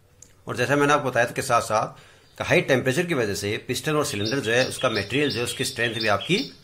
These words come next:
कम हो जाती है। तो अपनी कोशिश ये होनी चाहिए, जो तेईस सौ से पच्चीस सौ डिग्री सेंटीग्रेड टेम्परेचर है, वो आपका टेम्परेचर लगभग एक सौ सत्तर डिग्री के आसपास अपन मेंटेन रखते हैं।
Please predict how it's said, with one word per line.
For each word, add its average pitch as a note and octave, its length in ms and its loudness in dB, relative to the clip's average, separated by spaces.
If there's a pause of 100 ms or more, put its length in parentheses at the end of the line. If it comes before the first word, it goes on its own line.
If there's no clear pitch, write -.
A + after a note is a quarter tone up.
(520)
कम C3+ 100 0
हो F#2+ 120 -2
जाती - 240 -8
है। - 80 -14 (500)
तो C#3+ 80 -2
अपनी G#3+ 140 0
कोशिश F#3+ 360 0
ये G#3 60 6
होनी C#3 140 4
चाहिए, D3+ 240 0
जो F#3 80 0
तेईस D3+ 340 0
सौ F3+ 80 -2
से F3+ 60 0
पच्चीस F3 320 -4
सौ F#3+ 60 0
डिग्री C#3+ 200 -2
सेंटीग्रेड A2+ 400 -2
टेम्परेचर G#2+ 360 0
है, F#2+ 240 0
वो B2+ 180 -4
आपका C3+ 300 2
टेम्परेचर A2+ 460 -2
लगभग A2 400 -2
एक A2+ 80 -8
सौ C#3 100 -6
सत्तर B2 260 -4
डिग्री A#2 260 -2
के G#2+ 60 0
आसपास G#2 640 -2
अपन - 180 -8
मेंटेन F#2+ 360 -4
रखते F2+ 260 -10
हैं। F3+ 220 -12